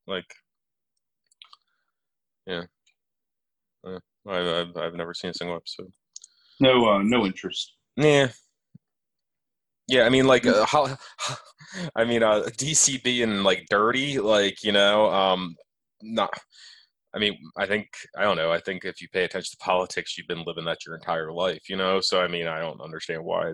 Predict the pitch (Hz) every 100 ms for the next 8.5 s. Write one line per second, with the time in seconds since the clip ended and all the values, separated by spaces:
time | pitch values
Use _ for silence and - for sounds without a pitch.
0 | - 85 - - 104 104 104 101 104 104
1 | - - - - - - 127 196 - -
2 | - - - _ _ _ _ _ _ _
3 | - - 90 82 80 82 _ _ _ _
4 | _ _ _ _ _ _ _ _ _ _
5 | _ _ _ _ _ - - 180 156 -
6 | 101 95 95 - 104 101 95 95 92 -
7 | 110 170 160 98 110 113 98 92 90 90
8 | 98 92 90 85